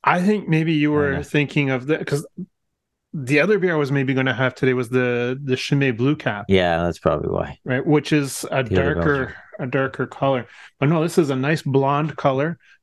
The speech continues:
Speaker 1: uh, a nice golden hue.
Speaker 2: Mm-hmm. It is very golden.
Speaker 1: If I remember correctly, uh, they're also just, like, a, a nice crisp flavor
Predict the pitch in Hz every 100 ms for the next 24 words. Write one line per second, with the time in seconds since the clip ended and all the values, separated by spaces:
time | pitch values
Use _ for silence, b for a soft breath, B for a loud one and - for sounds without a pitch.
0 | - 123 143 135 143 135 131 131 139 151
1 | 143 120 135 123 175 202 _ _ _ b
2 | 104 98 120 117 76 110 107 92 110 113
3 | 104 90 87 87 - _ _ _ _ _
4 | _ _ _ _ - 151 165 147 147 143
5 | 165 165 156 - 139 139 147 135 135 b
6 | b _ 117 120 123 - 139 139 - 127
7 | 131 - 123 131 - 127 127 139 139 -
8 | - 147 131 - - - 131 120 113 113